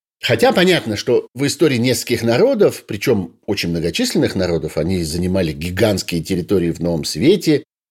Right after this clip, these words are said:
и эта эпоха началась еще на много веков раньше. Но мы щас о том, что называется цивилизованным миром,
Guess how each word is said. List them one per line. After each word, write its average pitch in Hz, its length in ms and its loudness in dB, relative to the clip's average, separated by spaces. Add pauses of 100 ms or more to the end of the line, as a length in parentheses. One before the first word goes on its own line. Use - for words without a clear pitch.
(300)
и 131 60 2
эта 175 360 4
эпоха 151 440 0
началась 123 680 -2 (260)
еще 147 380 0
на 139 120 2
много 135 280 2
веков 123 380 0
раньше. 71 420 -4
Но 127 520 2
мы 123 180 2
щас 139 220 2
о 123 80 0
том, 226 180 4
что 165 120 -4
называется 143 380 0
цивилизованным 131 600 2
миром, 82 360 -2